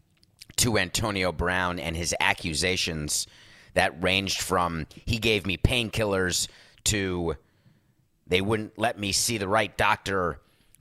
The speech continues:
to, "They told me to play when I was hurt," to, "They triggered me." All of those legal arguments that Antonio Brown was giving, all to get money.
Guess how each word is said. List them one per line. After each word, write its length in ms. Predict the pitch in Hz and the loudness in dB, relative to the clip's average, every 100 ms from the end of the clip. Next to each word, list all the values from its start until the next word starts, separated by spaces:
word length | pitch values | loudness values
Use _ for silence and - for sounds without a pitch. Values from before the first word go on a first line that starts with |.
| - | 0
to, 520 | 117 113 101 90 78 - - | 2 4 2 0 -2 -6 -2
"They 120 | 104 | 0
told 240 | 104 120 110 | 2 4 4
me 60 | |
to 80 | 95 | 2
play 240 | - 127 | 2 2
when 100 | 104 | 2
I 80 | 101 | 0
was 200 | 90 85 | 0 2
hurt," 360 | 120 110 95 - - _ _ | 4 4 2 -8 -20 _ _
to, 460 | - 117 110 104 95 - _ - | 0 2 2 2 0 -4 _ 0
"They 160 | 92 | 0
triggered 420 | 85 - 143 120 101 | 2 4 4 4 0
me." 300 | 101 87 73 - _ _ _ _ _ _ _ _ _ _ _ _ _ _ _ _ | 0 -2 -4 -12 _ _ _ _ _ _ _ _ _ _ _ _ _ _ _ _
All 300 | - 113 120 | 4 6 6
of 140 | 98 85 | 4 2
those 360 | 98 90 78 | 2 2 -2
legal 760 | 82 101 135 123 104 82 69 - _ _ _ _ - | -2 0 2 2 2 2 -2 -8 _ _ _ _ -2
arguments 600 | 95 104 90 85 82 - | 0 0 -2 -4 -4 -4
that 100 | 85 | -4
Antonio 380 | 80 95 92 | -4 -4 -4
Brown 260 | 82 90 87 | -2 -2 -2
was 160 | 82 73 | -4 -4
giving, 400 | 95 87 82 80 - - _ | -4 -2 -4 -6 -10 -20 _
all 220 | 85 107 107 | 2 4 4
to 120 | 92 | 2
get 200 | 87 80 | 0 2
money. 420 | 87 92 76 76 | 2 2 0 -6